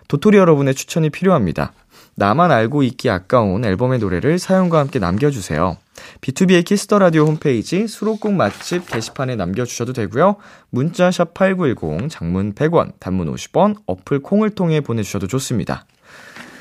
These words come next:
계속해서 여러분의 사연 소개해 볼게요. 손민경님,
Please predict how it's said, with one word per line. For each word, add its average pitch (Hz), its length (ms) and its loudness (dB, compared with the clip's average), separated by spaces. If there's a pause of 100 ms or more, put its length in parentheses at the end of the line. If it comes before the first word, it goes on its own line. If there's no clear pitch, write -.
(240)
계속해서 165 400 0
여러분의 214 380 4
사연 170 220 0
소개해 185 260 0
볼게요. 143 600 2 (1700)
손민경님, 180 920 4